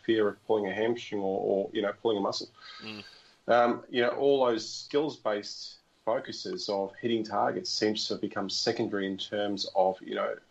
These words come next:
Speaker 1: fast running. And then we've obviously seen, uh, as things have evolved with, you know, the type of,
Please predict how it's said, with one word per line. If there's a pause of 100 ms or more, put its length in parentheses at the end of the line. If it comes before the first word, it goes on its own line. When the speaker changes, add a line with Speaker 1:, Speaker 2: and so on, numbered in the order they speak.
Speaker 1:
fast
running.
And
then
we've
obviously
seen, (200)
uh,
as (380)
things
have
evolved
with, (1080)
you
know,
the
type
of,